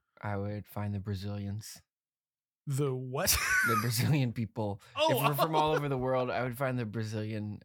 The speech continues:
Speaker 1: um,
Speaker 2: But what if no Brazilian people get chosen? 'Cause it's only fifty.
Speaker 1: Again, I would kill myself.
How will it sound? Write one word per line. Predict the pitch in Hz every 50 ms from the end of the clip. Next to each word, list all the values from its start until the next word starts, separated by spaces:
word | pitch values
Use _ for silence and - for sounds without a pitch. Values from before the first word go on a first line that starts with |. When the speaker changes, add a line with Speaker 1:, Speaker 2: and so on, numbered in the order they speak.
| -
Speaker 1:
um, | - 107 107 107 - -
Speaker 2:
But | 220 254 247
what | 262 262
if | 277 247
no | 247 240 233 233 233
Brazilian | 214 233 226 233 240 240 254
people | 285 - - 233
get | 214 220 - - -
chosen? | - 233 220 254 277 208 135
'Cause | 127 151 180 202
it's |
only | 233 254 254
fifty. | 170 - 196 196 - - 90 95 160 - _ _ _ _ _ -
Speaker 1:
Again, | - 104 92 101 92 90
I | 90 90 -
would | 92 -
kill | - -
myself. | - - - - - -